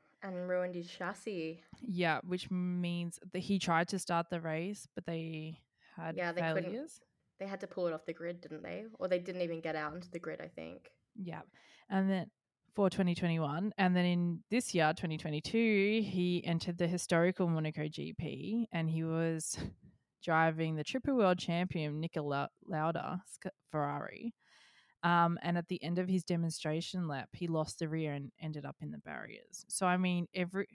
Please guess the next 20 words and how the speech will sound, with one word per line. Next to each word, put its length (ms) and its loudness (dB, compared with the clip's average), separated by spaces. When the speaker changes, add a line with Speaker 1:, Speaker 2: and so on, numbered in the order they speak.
Speaker 2:
he's 420 0
cursed 640 0
for 100 0
sure. 380 -8
Like, 160 -2
Speaker 1:
Um, 280 0
has 380 -4
he 540 -6
broken 480 0
his 180 -6
curse 640 -4
for 80 -4
this 300 -10
year 400 -2
by 220 2
crashing 420 -2
in 80 -4
the 100 -4
historic 480 -4
race? 680 -6